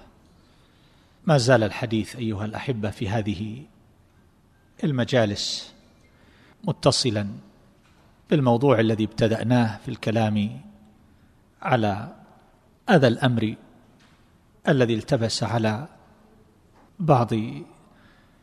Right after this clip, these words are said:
الناس. نسأل الله عز وجل الهداية للجميع، أن يهدي قلوبنا، وأن يسدد ألسنتنا، وأن يقينا وإياكم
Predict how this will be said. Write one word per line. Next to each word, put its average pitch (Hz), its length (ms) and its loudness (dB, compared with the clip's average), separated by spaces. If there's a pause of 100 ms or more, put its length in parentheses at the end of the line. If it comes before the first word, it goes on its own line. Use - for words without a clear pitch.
(440)
الناس. 135 560 -2 (1120)
نسأل 123 280 0
الله 113 200 2
عز 113 340 -2
وجل 120 360 2
الهداية 110 640 2
للجميع، 113 460 0 (1200)
أن 185 40 4
يهدي 113 340 2
قلوبنا، 110 680 -2 (1080)
وأن 123 160 -6
يسدد 110 800 -4 (1160)
ألسنتنا، 117 840 0 (1120)
وأن 135 160 0
يقينا 120 500 2
وإياكم 110 680 -2